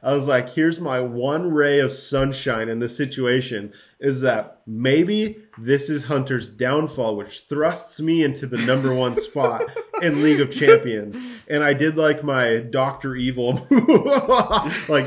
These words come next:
Speaker 1: evil laugh. And I went and looked. No, he, he was on your bench. And so I immediately texted Hunter, and I was like, "Are you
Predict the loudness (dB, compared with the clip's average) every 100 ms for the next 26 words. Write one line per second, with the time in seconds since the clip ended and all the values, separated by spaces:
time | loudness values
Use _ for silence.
0 | -2 -2 0 0 2 2 2 -2 -10 -16
1 | -12 -8 -6 -2 -2 0 0 0 0 2
2 | 2 2 0 0 0 0 -2 -16 _ _
3 | _ _ _ -6 0 0 0 -6 -8 2
4 | 4 4 2 0 0 -2 -4 -6 -4 -2
5 | 0 0 0 2 0 0 0 0 0 -2
6 | -2 -6 -8 -10 -8 -8 -6 -6 -4 -4
7 | -4 -4 -6 -4 -4 -2 -2 0 -2